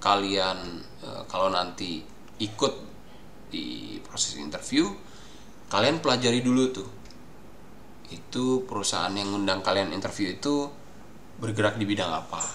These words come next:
gitu ya. Bisnisnya seperti apa? Tren bisnisnya sekarang lagi naik atau lagi turun atau lagi biasa-biasa aja.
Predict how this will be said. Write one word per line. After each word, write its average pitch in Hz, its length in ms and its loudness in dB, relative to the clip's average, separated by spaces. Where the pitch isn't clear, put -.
gitu - 240 -10
ya. - 40 -6
Bisnisnya 135 800 2
seperti - 320 -6
apa? 87 480 -4
Tren 107 320 4
bisnisnya 110 480 4
sekarang 131 320 4
lagi 104 240 2
naik 98 480 0
atau 98 240 -8
lagi 95 240 -6
turun 120 480 -2
atau 87 240 -8
lagi 98 160 -8
biasa-biasa 92 560 -4
aja. 82 280 -8